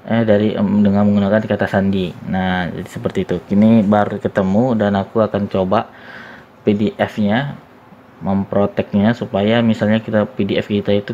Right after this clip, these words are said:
berisikan hal yang sangat rahasia ya teman-teman semuanya, dan kita nggak mau diketahui oleh teman kita,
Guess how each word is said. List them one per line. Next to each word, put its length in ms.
berisikan 800
hal 320
yang 160
sangat 400
rahasia 720
ya 160
teman-teman 400
semuanya, 320
dan 240
kita 400
nggak 160
mau 400
diketahui 560
oleh 240
teman 240
kita, 560